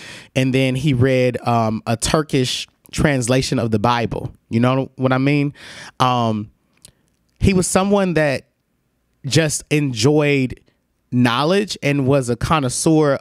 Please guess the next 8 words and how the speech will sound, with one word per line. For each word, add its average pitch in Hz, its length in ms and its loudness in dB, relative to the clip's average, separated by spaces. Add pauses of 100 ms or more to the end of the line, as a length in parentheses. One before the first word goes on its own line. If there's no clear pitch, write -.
of, 117 500 0 (800)
like, 135 160 0
an 135 160 -2
anthropological 143 800 0
connoisseur 135 920 -2 (100)
of 117 220 -4
culture. - 560 -2 (1080)
Um, 135 540 0